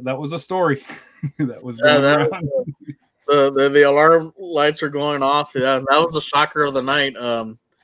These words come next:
Speaker 2: Simpson Valley going to, to New Braunfels and going back with, going back over there to Spring Branch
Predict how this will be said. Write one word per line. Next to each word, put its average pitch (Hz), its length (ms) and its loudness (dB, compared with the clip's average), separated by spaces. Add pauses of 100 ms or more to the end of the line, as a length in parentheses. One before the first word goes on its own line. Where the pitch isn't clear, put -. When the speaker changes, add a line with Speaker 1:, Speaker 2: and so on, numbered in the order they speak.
(460)
Speaker 2:
Simpson 135 340 -8
Valley 135 260 2
going 135 240 -2
to, 127 320 4
to 131 100 -14
New 120 140 -4
Braunfels 135 560 -2
and 120 220 -6
going 127 200 -2
back 135 220 0
with, 123 320 -8
going 127 180 -4
back 127 240 -4
over 127 140 -8
there 123 200 -4
to - 120 -20
Spring 131 240 -14
Branch 131 220 -4